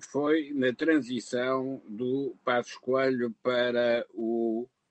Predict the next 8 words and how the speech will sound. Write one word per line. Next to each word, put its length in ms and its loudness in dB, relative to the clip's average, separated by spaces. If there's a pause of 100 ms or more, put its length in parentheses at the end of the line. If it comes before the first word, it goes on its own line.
(300)
António 420 2
Costa. 400 -6 (880)
Essa 400 4
transição 1120 0 (100)
levantou 680 2
dúvidas 1120 2 (160)
ao 260 6
presidente, 840 2